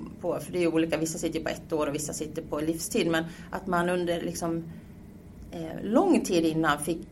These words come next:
stöd och hjälp liksom med, eh, ja, vad behöver du för hjälp när den här personen kommer ut? Om det nu är liksom brott som är begångna mot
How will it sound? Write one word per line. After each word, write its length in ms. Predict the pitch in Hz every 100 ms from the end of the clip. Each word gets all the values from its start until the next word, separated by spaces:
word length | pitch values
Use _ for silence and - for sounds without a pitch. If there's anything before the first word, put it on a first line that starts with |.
| - 160
stöd 440 | 156 185 170 165 165
och 60 |
hjälp 380 | 165 233 277 247 -
liksom 460 | 156 - 170 160
med, 380 | 160 156 156 156
eh, 300 | 156 156 170 -
ja, 100 | 175
vad 180 | 185
behöver 280 | 175 190 180
du 280 | 175 277 349
för 160 | - 277
hjälp 320 | 160 - - - 180
när 140 | 160
den 100 | 160
här 120 | 170 160
personen 400 | - 156 143 143
kommer 280 | 160 156 -
ut? 320 | - - - -
Om 180 | 180 170
det 80 | 170
nu 180 | 160
är 280 | 156 156 147
liksom 500 | 156 - 151 147 -
brott 240 | 165 165 -
som 180 | 165
är 80 | 151
begångna 720 | 160 160 165 160 151 147 151 156
mot 540 | 160 147 151 - -